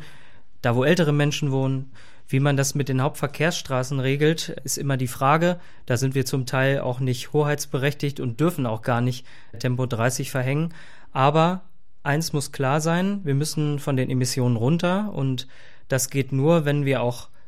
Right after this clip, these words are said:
langsamer fahren. Und es ist auch sicherer für alle, die nicht im Auto unterwegs sind.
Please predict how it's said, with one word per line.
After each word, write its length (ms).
langsamer 540
fahren. 420
Und 280
es 160
ist 160
auch 280
sicherer 460
für 160
alle, 360
die 80
nicht 240
im 140
Auto 240
unterwegs 540
sind. 260